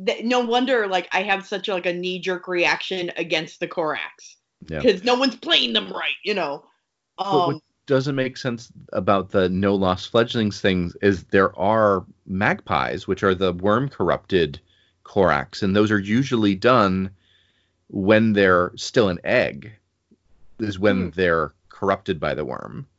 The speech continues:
Speaker 2: So it's kind of, doesn't make a lot of sense.
Speaker 1: Yeah. Uh, I did li-,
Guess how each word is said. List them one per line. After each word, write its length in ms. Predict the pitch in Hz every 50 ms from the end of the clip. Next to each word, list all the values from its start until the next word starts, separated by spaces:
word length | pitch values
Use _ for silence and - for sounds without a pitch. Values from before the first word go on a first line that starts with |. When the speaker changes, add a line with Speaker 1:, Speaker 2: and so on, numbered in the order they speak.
| _ _ _ _ _ _ _ _ _ _ - _ - - - - - - _ _ _ _ _ _ _ _ _ _ _ _ _ _
Speaker 2:
So 200 | 104 - - 107
it's 140 | 101 95 -
kind 240 | - - 135 120 113
of, 220 | 107 95 101 - _ _ _ _ _ _ _ _
doesn't 180 | _ 113 107 104
make 140 | 101 95 82
a 40 | 87
lot 140 | 82 78 69
of 60 | 69
sense. 360 | - - - - - - - _ _ _ _ _ _
Speaker 1:
Yeah. 340 | - - - _ - - - - - _ _ _ _ _ _ _ _ - - - -
Uh, 840 | 202 208 208 214 214 208 208 208 202 196 196 202 202 190 185 196 190 185 - - - - - -
I 140 | 277 247
did 180 | 214 269 302 285
li-, 140 | 349 330 330